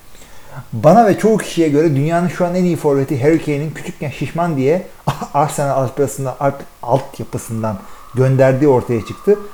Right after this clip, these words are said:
Şimdi de Arsenal'ın ezeli rakibinde oynuyor. Altyapısı görev-, altyapı görevlisi şey öyle demiş. "Benim ne suçum var ya? Gittiği takımda onu çok kiraladı. Buraya kendi çabalarıyla geldi." Kane şöyle demiş. "İdolüm Tom Brady içinde küçükken bir gözlemci,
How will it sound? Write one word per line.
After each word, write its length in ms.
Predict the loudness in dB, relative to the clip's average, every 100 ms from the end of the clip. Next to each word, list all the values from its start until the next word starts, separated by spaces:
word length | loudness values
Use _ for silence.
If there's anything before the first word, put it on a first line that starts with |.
| -18 -4
Şimdi 260 | 2 2 2
de 80 |
Arsenal'ın 540 | 0 0 0 -2 -2 -2
ezeli 420 | 0 2 0 0
rakibinde 380 | 0 0 -2 0
oynuyor. 280 | -2 -4 -10 -14 -20 -18 -18 -12 -2
Altyapısı 380 | 0 0 -4 2
görev-, 280 | 2 2 -2 0
altyapı 380 | 0 2 -4 -2
görevlisi 600 | 0 0 0 -2 -2 -2 -6 -14
şey 160 | 0 4
öyle 160 | 4 2
demiş. 200 | -4 -4
"Benim 260 | 0 2 2
ne 80 | 0
suçum 280 | -2 -4
var 120 | -2 -2
ya? 180 | 0
Gittiği 320 | 0 0 -2 0
takımda 500 | -2 -2 0 -2 -4 -6
onu 160 | -4
çok 220 | -2 -2
kiraladı. 440 | 2 2 2 0 -4 -6 -6
Buraya 260 | 0 2 2
kendi 240 | 0 0
çabalarıyla 480 | 2 4 4 4 2
geldi." 260 | 2 -2 -6 -10 -20 -20 -20 -20 -20 -18 -18 -18 -20 -20 -20 -18 -8 0
Kane 260 | 2 2
şöyle 280 | 4 6 6
demiş. 260 | 2 -4 0
"İdolüm 360 | 6 8 6 2
Tom 240 | 2 4
Brady 300 | 6 6 4
içinde 440 | -2 -2 0 0 -2
küçükken 440 | -8 -6 -2 -2
bir 60 | 2
gözlemci, 600 | 2 2 0 -2 -2